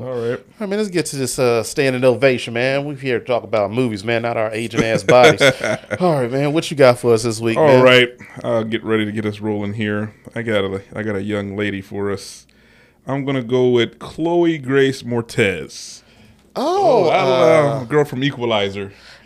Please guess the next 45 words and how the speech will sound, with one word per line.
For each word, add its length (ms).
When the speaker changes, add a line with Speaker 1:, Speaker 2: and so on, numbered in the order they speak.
Speaker 2:
Equalizer. 800
Speaker 1:
Equalizer. 60
Speaker 2:
She 140
was 100
Speaker 1:
She's 80
Speaker 2:
in, 60
Speaker 1:
in, 60
Speaker 2:
like, 220
Speaker 1:
uh, 40
Speaker 2:
a 80
Speaker 1:
Kick-Ass. 100
Speaker 2:
Kick-Ass. 60
Remember 240
that 180
Speaker 1:
Yeah. 60
Speaker 2:
one? 260
Speaker 1:
Yeah, 380
American 400
actress. 420
She 220
began 320
acting 420
as 200
a 140
child 580
with 180
her 240
early 140
roles 280
such 180
as 100
supernatural 640
horror 260
film 240
Amityville 560
Horror, 260
which 160
I 100
didn't 220
know 120
she 160
was. 180
That 160
was 140
her. 380